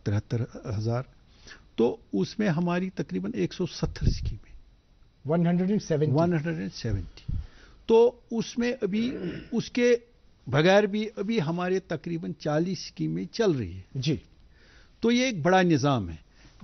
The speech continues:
Speaker 1: तो ये जल जीवन मिशन जो हमने हंड्रेड परसेंट कवरेज की, ये किसी प्लानिंग के तहत की,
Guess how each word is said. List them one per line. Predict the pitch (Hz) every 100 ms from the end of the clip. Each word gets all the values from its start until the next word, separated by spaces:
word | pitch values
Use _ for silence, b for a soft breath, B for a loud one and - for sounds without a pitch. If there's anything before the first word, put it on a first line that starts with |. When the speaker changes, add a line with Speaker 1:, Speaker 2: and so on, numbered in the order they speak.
| 160
Speaker 1:
तो | 226 226
ये | 170 202 247
जल | 214 151 190
जीवन | 185 220 226
मिशन | 208 190 220
जो | 208 214
हमने | 208
हंड्रेड | 180 180 185 190
परसेंट | 196 180 208
कवरेज | - 175 190 202 -
की, | 226
ये | 226 233
किसी | - 226 233
प्लानिंग | 214 165 147 170 160
के | 135
तहत | 117 98 92
की, | -